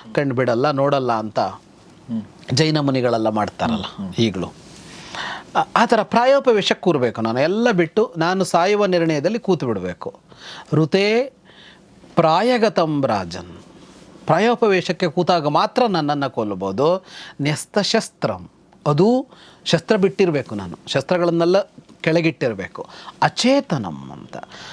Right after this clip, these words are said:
Speaker 1: ಅಂದ್ರೆ ನನಗೆ ಎಚ್ಚರಿ ಇರಬಾರದು ಅಂತ, ಎಚ್ಚರಿ ಇರಬಾರದು ನನಗೆ ಅಂತ.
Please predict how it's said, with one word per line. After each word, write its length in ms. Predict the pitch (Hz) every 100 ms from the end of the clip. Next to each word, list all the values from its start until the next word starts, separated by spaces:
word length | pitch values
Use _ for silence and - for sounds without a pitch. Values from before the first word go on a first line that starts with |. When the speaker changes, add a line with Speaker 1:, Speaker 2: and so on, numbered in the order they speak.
| - 165
Speaker 1:
ಅಂದ್ರೆ 220 | 175 220
ನನಗೆ 260 | 185 196
ಎಚ್ಚರಿ 440 | 180 170 - 269 247
ಇರಬಾರದು 560 | 185 131 104 85 78
ಅಂತ, 220 | 73 - - - - - - - - - - - - - - - - - - - - -
ಎಚ್ಚರಿ 280 | 147 220 185
ಇರಬಾರದು 420 | 151 123 92 87
ನನಗೆ 320 | 85 80 76
ಅಂತ. 240 | 65 -